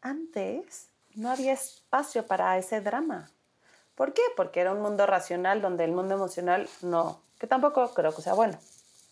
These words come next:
Pero creo que estamos en ese péndulo donde,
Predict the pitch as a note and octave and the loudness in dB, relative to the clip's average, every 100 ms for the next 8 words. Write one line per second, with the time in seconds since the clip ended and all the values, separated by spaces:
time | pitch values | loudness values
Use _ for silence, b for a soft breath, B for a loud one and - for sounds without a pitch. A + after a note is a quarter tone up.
0 | b b b b b - A#3 A#3 B3+ C4+ | b b b b b -2 0 2 2 2
1 | C#4+ C4+ B3 A3 F#3+ F#3+ A3 A3 G3+ E3+ | -2 0 0 0 -2 -2 -2 -2 -2 -2
2 | E3 E3 E3+ F3 E3 E3 | 0 2 0 0 -2 -2